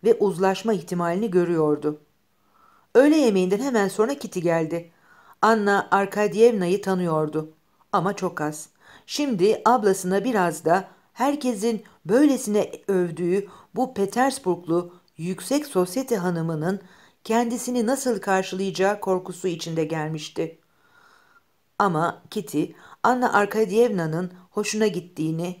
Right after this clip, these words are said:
hemen anladı. Anna herhalde Kitty'nin gençliğine ve güzelliğine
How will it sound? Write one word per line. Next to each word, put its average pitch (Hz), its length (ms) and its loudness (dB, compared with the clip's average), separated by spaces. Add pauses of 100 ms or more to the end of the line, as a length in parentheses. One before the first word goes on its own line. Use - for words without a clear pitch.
(100)
hemen 214 280 0
anladı. 151 520 -2 (840)
Anna 269 300 2
herhalde 214 680 2 (720)
Kitty'nin 208 500 2 (160)
gençliğine 185 760 0 (280)
ve 240 80 0
güzelliğine 185 920 0